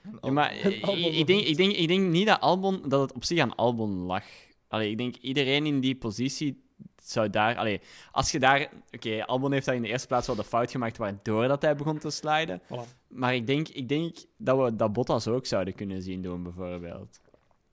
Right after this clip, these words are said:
Speaker 2: Snap
Speaker 3: Bottas
Speaker 2: je?
Speaker 3: is niet bepaald het goede voorbeeld. Maar oké,
Speaker 1: Ja,
Speaker 3: ja,
Speaker 1: deze
Speaker 3: ik, ik,
Speaker 1: weekend,
Speaker 3: ik
Speaker 1: ja.
Speaker 3: snap wat dat je wilt
Speaker 2: Nee,
Speaker 3: zeggen.
Speaker 2: maar ja.
Speaker 3: Iedereen kan die fout wel gemaakt hebben.
Speaker 2: Ja.
Speaker 3: Eh, wel.
Speaker 2: Ik vond het een, ik vond het ook een heel enge crash. En dat was dan zo precies toch wel een, zo een voorbode van... Het is precies toch wel gevaarlijk.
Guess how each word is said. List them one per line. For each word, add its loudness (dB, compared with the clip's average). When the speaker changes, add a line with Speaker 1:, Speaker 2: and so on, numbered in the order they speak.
Speaker 2:
Snap -10
Speaker 3:
Bottas 2
Speaker 2:
je? 2
Speaker 3:
is 0
niet 0
bepaald 0
het -18
goede -4
voorbeeld. -2
Maar 0
oké, 6
Speaker 1:
Ja, 8
Speaker 3:
ja, 8
Speaker 1:
deze 0
Speaker 3:
ik, -2
ik, -10
Speaker 1:
weekend, 2
Speaker 3:
ik 4
Speaker 1:
ja. -8
Speaker 3:
snap 4
wat 2
dat 4
je 2
wilt 4
Speaker 2:
Nee, -6
Speaker 3:
zeggen. 0
Speaker 2:
maar -2
ja. 0
Speaker 3:
Iedereen 4
kan 0
die -2
fout -4
wel -2
gemaakt -8
hebben. -12
Speaker 2:
Ja. -8
Speaker 3:
Eh, 2
wel. 2
Speaker 2:
Ik -6
vond 0
het 0
een, -2
ik -14
vond -2
het -4
ook -6
een 0
heel 2
enge -4
crash. -4
En -6
dat 0
was -6
dan 0
zo -2
precies -6
toch -8
wel 0
een, -2
zo -2
een -6
voorbode -2
van... -6
Het -16
is -20
precies -8
toch -8
wel -2
gevaarlijk. -8